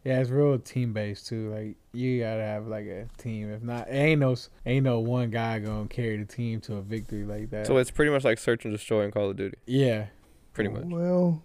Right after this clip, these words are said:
Speaker 2: In a way, like, the
Speaker 1: Yeah.
Speaker 2: basis.
Speaker 3: No, no, no. When, I'm going back to when you said, uh, not one guy's gonna carry the team to a
Speaker 1: Well, like,
Speaker 3: victory.
Speaker 1: you can, but
Speaker 3: Well,
Speaker 1: I'm saying, like,
Speaker 3: well, I've done it multiple times with,
Speaker 1: Nah, but,
Speaker 3: you
Speaker 1: like,
Speaker 3: know, like, uh, Nick and Renee and Tony on my team.
Speaker 1: <laughs>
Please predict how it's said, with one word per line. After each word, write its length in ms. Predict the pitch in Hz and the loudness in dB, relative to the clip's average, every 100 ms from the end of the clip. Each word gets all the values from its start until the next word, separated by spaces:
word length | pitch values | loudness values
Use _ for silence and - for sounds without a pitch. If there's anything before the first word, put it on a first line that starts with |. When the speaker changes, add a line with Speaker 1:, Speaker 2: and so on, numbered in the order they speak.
| - | 0
Speaker 2:
In 100 | 131 | 4
a 80 | 127 | 8
way, 320 | 123 120 107 | 12 12 10
like, 220 | 107 113 | 8 6
the 80 | 120 | 4
Speaker 1:
Yeah. 60 | 110 | 8
Speaker 2:
basis. 540 | 113 113 139 131 143 | 10 10 8 4 4
Speaker 3:
No, 160 | 160 151 | 12 12
no, 120 | 131 | 12
no. 220 | 120 110 104 | 12 12 10
When, 340 | 107 107 104 | 8 6 4
I'm 220 | 98 107 | 4 6
going 200 | 107 107 | 8 8
back 200 | 101 101 92 | 8 6 4
to 120 | 101 | 2
when 180 | 98 95 | 2 4
you 100 | 95 | 0
said, 340 | - 73 69 | 0 -2 -2
uh, 100 | - | -2
not 200 | 98 98 | 2 4
one 160 | 90 92 | 4 4
guy's 240 | 87 87 87 | 4 4 2
gonna 160 | 85 | -2
carry 280 | 85 95 - - | -2 -2 -2 -4
the 60 | |
team 400 | - - 101 95 | -6 -4 -2 -2
to 120 | - - | -4 -4
a 280 | - - - | -4 -6 6
Speaker 1:
Well, 140 | 220 208 | 12 12
like, 300 | 185 165 147 | 12 12 10
Speaker 3:
victory. 120 | 160 | 6
Speaker 1:
you 80 | 175 | 6
can, 360 | 117 175 185 | 10 12 12
but 80 | 175 | 12
Speaker 3:
Well, 80 | 170 | 12
Speaker 1:
I'm 60 | 175 | 10
saying, 260 | 196 185 | 10 12
like, 320 | 170 147 120 - - - | 12 10 6 -2 -16 -2
Speaker 3:
well, 320 | 127 151 156 139 | 8 12 12 12
I've 120 | 127 | 12
done 160 | 123 | 12
it 40 | 120 | 12
multiple 380 | 113 110 107 101 | 12 12 8 6
times 500 | 110 107 107 101 95 | 10 10 10 8 4
with, 120 | 98 | 6
Speaker 1:
Nah, 160 | 175 | 8
but, 120 | 151 110 | 10 12
Speaker 3:
you 60 | |
Speaker 1:
like, 120 | 101 | 12
Speaker 3:
know, 180 | 92 92 | 10 10
like, 380 | 95 92 92 - | 10 10 8 6
uh, 240 | 98 92 | 6 6
Nick 260 | 92 98 95 | 6 4 4
and 120 | 95 | 4
Renee 320 | 92 92 95 | 6 8 8
and 120 | 90 85 | 6 4
Tony 260 | 95 95 | 4 6
on 120 | 90 | 8
my 120 | 92 90 | 8 6
team. 460 | - 92 95 95 | 4 4 4 2
Speaker 1:
<laughs> 60 | - | -2